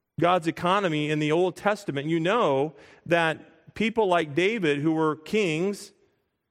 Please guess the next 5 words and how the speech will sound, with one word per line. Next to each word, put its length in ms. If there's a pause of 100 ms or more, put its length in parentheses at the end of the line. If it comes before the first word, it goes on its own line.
(320)
God 340
would 180
provide 500
his 220
Spirit 800